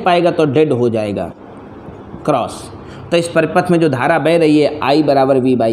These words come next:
R, Total voltage दो volt और total resistance दो के साथ छः की series आठ।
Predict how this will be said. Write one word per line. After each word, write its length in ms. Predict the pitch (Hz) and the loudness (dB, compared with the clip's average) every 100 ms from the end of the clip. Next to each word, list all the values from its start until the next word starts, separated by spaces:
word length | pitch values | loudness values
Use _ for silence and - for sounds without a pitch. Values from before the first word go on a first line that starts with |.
| 110 95 | -2 -4
R, 100 | 90 - - - - - - | -8 -12 -18 -18 -18 -4 0
Total 320 | 175 190 190 | 2 4 4
voltage 380 | 165 160 175 135 | 2 2 0 0
दो 260 | 120 196 185 | 2 2 4
volt 340 | 151 135 - - - - - - | 2 0 -4 -14 -18 -20 -6 -4
और 140 | 156 | 0
total 340 | 160 156 180 165 | 0 2 2 2
resistance 300 | 147 156 135 | 2 2 4
दो 140 | 170 | 2
के 140 | 170 156 | 2 -2
साथ 280 | 151 139 | -2 -2
छः 160 | - 139 | -2 -2
की 160 | 131 131 | -2 0
series 300 | 123 120 101 | 2 2 0
आठ। 300 | 90 80 | -6 -10